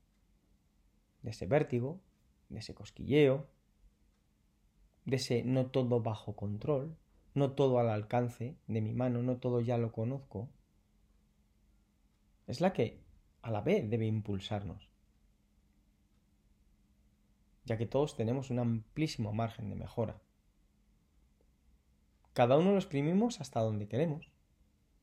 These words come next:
o nos parece bien, lo cual es genial,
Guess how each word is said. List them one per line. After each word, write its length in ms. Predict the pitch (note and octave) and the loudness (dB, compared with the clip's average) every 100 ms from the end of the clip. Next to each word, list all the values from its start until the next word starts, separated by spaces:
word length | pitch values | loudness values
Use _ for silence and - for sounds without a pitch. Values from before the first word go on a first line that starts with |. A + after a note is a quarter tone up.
| _ _ _ _ _ _ _ _ | _ _ _ _ _ _ _ _
o 80 | - | -6
nos 220 | G2 F#2 | -4 -4
parece 320 | - F#2 B2 | -2 -2 -2
bien, 280 | A#2+ D3+ A#2+ - _ _ _ _ _ _ _ _ _ _ - | 0 0 -2 -10 _ _ _ _ _ _ _ _ _ _ -14
lo 60 | |
cual 160 | - C4 | -4 -2
es 80 | - | -2
genial, 420 | - B2 E3+ - | -2 -2 -2 -6